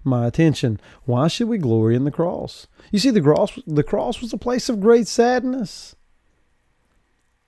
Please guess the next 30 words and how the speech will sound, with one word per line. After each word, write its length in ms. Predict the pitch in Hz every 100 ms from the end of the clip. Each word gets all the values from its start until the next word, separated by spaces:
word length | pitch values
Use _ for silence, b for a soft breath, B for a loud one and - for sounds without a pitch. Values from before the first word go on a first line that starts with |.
| _ -
It 40 |
was 120 | 220
a 120 | 202 190 _
place 240 | 214 208
of 160 | 214 170
great 320 | 139 170 208
sadness. 760 | - 165 143 113 110 101 - - _ _ _ _ _ _ _ _ _ _ _ _ _ -
In 120 | 175
the 40 | 165
book 200 | 185 156
of, 200 | 131 -
in 140 | 147
the 60 | 139
Gospel 500 | 175 170 - 147 120
of 80 |
Luke, 340 | 110 147 131 165
in 100 | 139
chapter 280 | 151 135 127
twenty-three, 580 | 160 143 - 123 143 156
we 260 | 151 147
go, 360 | 135 160 160 151 165
we 220 | 143 170
go 220 | 151 175 156
through 320 | - 170 160
the 220 | 139 131 B B
scenario 800 | - 151 139 170 190 151 131 139
of 160 | 131 -
Pilate 680 | 139 151 147 113 123 -
giving 280 | 139 139 135
sentence 720 | - 190 160 120 143 - -